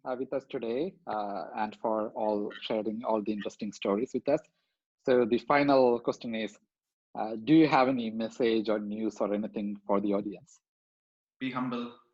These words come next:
Speaker 2: be kind. Sometimes you really can't do it. I mean, it's human to be like that,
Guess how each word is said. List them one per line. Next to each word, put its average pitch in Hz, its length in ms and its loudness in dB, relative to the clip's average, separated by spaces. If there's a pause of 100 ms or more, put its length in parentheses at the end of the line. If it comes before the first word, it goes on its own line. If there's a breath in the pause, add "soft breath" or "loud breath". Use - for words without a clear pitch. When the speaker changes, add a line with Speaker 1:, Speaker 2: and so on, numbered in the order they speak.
Speaker 2:
be 113 120 -14
kind. 110 420 -8 (1040)
Sometimes 123 440 -2
you 127 80 -4
really 120 280 -4 (180)
can't 120 280 -2
do 127 100 -2
it. 147 220 -4 (300)
I - 40 -14
mean, 107 320 -10 (420)
it's 120 240 -10
human 120 500 0 (420)
to 120 60 -6
be 113 140 -4
like 120 240 -2
that, 135 360 0